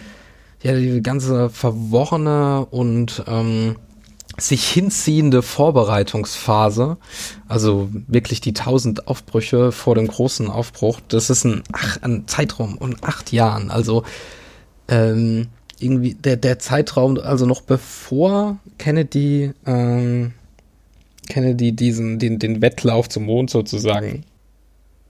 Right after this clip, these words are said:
ankündigt und, äh, ähm, ähm, ausruft, ähm, fängt es an, dass wir, dass wir Neil Armstrong kennenlernen als, äh, Testpilot für, <laughs> für Raketen, ne, Flugzeuge.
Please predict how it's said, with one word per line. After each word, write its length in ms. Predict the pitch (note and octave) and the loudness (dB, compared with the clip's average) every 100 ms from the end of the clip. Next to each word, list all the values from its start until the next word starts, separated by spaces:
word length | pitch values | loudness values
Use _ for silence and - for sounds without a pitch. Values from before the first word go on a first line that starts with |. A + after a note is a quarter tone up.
| _ _ - - | _ _ -10 -2
ankündigt 720 | C#3+ F#3 F#3 D#3 C3+ - - | 0 2 2 4 4 2 -4
und, 460 | A#2+ A#2 A2+ - | -2 0 -2 -6
äh, 600 | G2+ A2 G#2+ G#2+ G#2+ A2+ G#2 | -2 2 4 4 2 0 -4
ähm, 500 | G#2+ A2+ G#2+ G#2 E2 | -6 -6 -4 -6 -8
ähm, 160 | F#2+ F2+ | -10 -4
ausruft, 680 | B2+ D#3+ - A2+ - - - - - - - - - - - - _ - - - - - - - - A#2+ | 0 0 0 -2 -2 -8 -18 -20 -20 -20 -20 -20 -20 -20 -20 -20 _ -18 -18 -18 -20 -20 -20 -20 -8 0
ähm, 640 | A#2+ A#2 A2+ A2+ A2+ A2+ _ _ _ _ _ _ - - | 2 4 2 0 -2 -4 _ _ _ _ _ _ -20 -6
fängt 280 | - C#3 C#3 | 0 0 0
es 140 | B2+ | -2
an, 360 | - C3 C#3 D3 | 0 0 2 2
dass 240 | B2+ - | 0 0
wir, 300 | B2 B2 A#2 | 2 4 2
dass 200 | A2+ - | 0 0
wir 80 | A#2 | 2
Neil 200 | A#2 A2+ | 2 2
Armstrong 760 | A#2+ C3 - A#2 A2 A2 A2 | 0 -4 -2 0 0 0 -2
kennenlernen 600 | A2 D3 B2 G#2+ G#2+ A2 | 0 0 2 2 2 0
als, 380 | G2+ A2 G#2 - | 0 0 0 -2
äh, 440 | G2+ G#2+ G#2 G#2+ G#2 | -4 -2 0 -2 -4
Testpilot 680 | C3+ - - G#2 G#2+ A#2+ | -6 -6 -4 -2 0 -2
für, 380 | - - G#2+ G#2+ | -4 -2 0 0
<laughs> 20 | |
für 300 | - D3+ - | 0 -2 0
Raketen, 640 | D3+ - C#3 D3 - A2 G#2 | -2 0 0 0 -4 -6 -6
ne, 160 | G#2+ | -8
Flugzeuge. 640 | A#2+ A#2+ A2+ - A2 A2+ | -6 -6 -6 -2 2 2